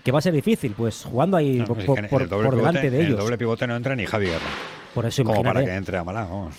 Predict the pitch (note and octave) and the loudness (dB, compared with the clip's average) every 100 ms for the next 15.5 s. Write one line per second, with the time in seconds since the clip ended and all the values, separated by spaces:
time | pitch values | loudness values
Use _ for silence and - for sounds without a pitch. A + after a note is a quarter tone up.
0 | - G#2 A#2+ A2+ G#2 G#2+ A#2+ D3 C#3+ B2 | -8 -2 0 2 2 4 4 4 4 2
1 | A2+ A2 A2 A#2 A2 - - - - D#3+ | 0 0 0 0 0 -4 -16 -16 -2 2
2 | F3+ E3 D#3 F3+ E3 D3 C#3+ C#3+ C3 B2+ | 2 2 -2 2 4 4 2 2 2 2
3 | B2+ - D3+ D#3+ C3 C#3 D3+ C#3+ D3 C#3 | 0 2 2 2 2 2 4 4 2 2
4 | C3+ C3+ D#3 - - B2 A2+ A2+ - C#3+ | 2 2 0 -2 2 4 6 4 2 2
5 | D3+ C3+ B2+ D3+ - D#3+ - A#2+ - B2 | 2 0 0 0 -2 -10 -2 0 2 2
6 | A2+ A2 - A#2+ A#2 A2 F#2 E2+ E2+ - | 4 2 2 2 2 0 -2 -8 -10 -12
7 | - - - - C#3+ D3 F#3 F#3+ F#3 - | -12 -14 -16 -2 0 2 0 0 0 0
8 | E3+ - F#3 F#3 F3+ - - D3+ D#3+ D#3+ | -4 0 2 4 2 -2 -2 -2 0 0
9 | D#3 C3 B2 A2+ - C#3+ F#2+ D2 - - | 0 0 0 -2 0 2 0 -6 -18 -10
10 | G#2+ G#2+ A2 A2 A2 B2 D#3+ D#3+ D3 D#3+ | -8 -6 -4 -4 -2 -2 0 0 0 0
11 | E3 E3 E3 E3+ - - - G#3 C3 C3 | 0 0 2 0 -2 -12 -4 -2 0 0
12 | A2 G2+ G2 G#2+ G2+ G2+ G#2 C3 A2 G#2 | 0 -2 -4 -4 -2 -2 -2 -4 -4 -2
13 | C3+ - F3 D#3+ - - - - - - | -2 0 -4 -4 -12 -20 -20 -20 -20 -20
14 | - - - B2 D3+ C3+ A#2 G2+ F2+ E2+ | -20 -14 -4 -2 0 0 0 -2 -2 0
15 | A2+ B2+ B2+ - - | 0 0 -4 -6 -12